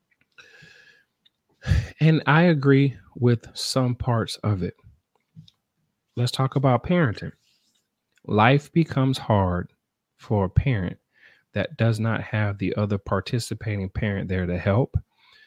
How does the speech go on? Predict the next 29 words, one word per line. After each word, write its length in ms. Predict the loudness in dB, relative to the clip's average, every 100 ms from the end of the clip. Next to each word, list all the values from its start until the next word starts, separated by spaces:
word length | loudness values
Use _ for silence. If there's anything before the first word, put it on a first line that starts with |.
| _ _ -10
whether 240 | -8 -6
you're 200 | -4 -2
a 40 |
single 340 | -2 -2 -2 -2
mother, 460 | 0 0 0 -2 -6 _
a 120 | -8
single 760 | -6 -6 -6 -6 -6 -6 -8 -12
father, 580 | -8 2 4 6 4 -2 _ _ _ _ _ _ _ _ _ _ _
and 160 | -6 -4
you 100 | -4
don't 280 | -2 -2 0
have 260 | 2 2
the 80 | 0
finances. 680 | 2 2 2 0 -2 -4 0
Yeah, 280 | 2 2 0 -8 -20 -6
life 300 | 0 0 0
can 120 | -2
become 360 | -4 -2 -2 0
hard 340 | 0 0 -2
because 320 | -4 -2 -2 -2
you 120 | -6
can't 340 | -2 0 4
provide 500 | 4 4 2 0 0
for 120 | -2
the 80 | -2
child 500 | -2 -2 -2 -2 -4 -4
the 120 | -2
way 340 | 2 2 2
that 340 | 0 -2 -2